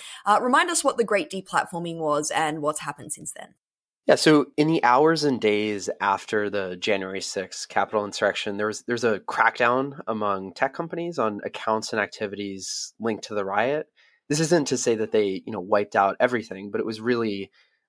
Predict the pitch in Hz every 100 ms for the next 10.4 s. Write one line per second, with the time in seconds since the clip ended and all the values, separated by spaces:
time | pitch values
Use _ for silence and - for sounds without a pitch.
0 | - 117 120 127 131 - 135 113 101 92
1 | 98 101 95 95 87 - 110 98 101 98
2 | - 107 92 92 90 _ - - 117 117
3 | 113 - _ _ _ _ - 123 117 131
4 | 131 131 135 - 170 196 165 139 143 -
5 | 123 123 117 135 - 101 95 101 104 -
6 | - 107 - - 101 117 127 156 - -
7 | 117 107 101 - _ _ _ _ - 135
8 | 131 156 156 156 - 123 110 - 110 -
9 | 110 104 98 - 95 92 87 - - 143
10 | - 101 95